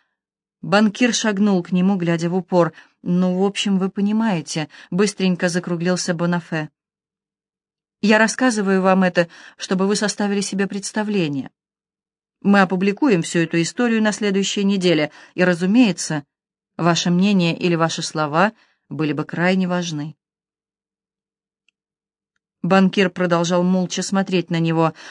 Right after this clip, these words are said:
Онорато Бонафе решил улыбнуться, чтобы показать, как терпеливо он ждет ответа, но улыбка что-то не получилась. "А вы, — проговорил наконец Гавира, —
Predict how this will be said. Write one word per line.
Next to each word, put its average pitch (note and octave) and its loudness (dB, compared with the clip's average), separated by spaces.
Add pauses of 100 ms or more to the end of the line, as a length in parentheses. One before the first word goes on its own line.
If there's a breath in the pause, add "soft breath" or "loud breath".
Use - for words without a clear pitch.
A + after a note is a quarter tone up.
Онорато E3+ 2
Бонафе D#3+ -4
решил F3+ -2
улыбнуться, F3 -2 (400 soft breath)
чтобы E3+ -4
показать, E3+ -2
как F3 -4
терпеливо F3 -2
он E3+ -2
ждет D3 -8
ответа, E3+ -4 (340 soft breath)
но G3 0
улыбка G3+ -2
что-то F3 -6
не F3 -2
получилась. E3+ -8 (1500)
"А G3+ 4
вы, — G#3 4 (520 soft breath)
проговорил D#3+ -4
наконец E3 -4
Гавира, — D#3+ -2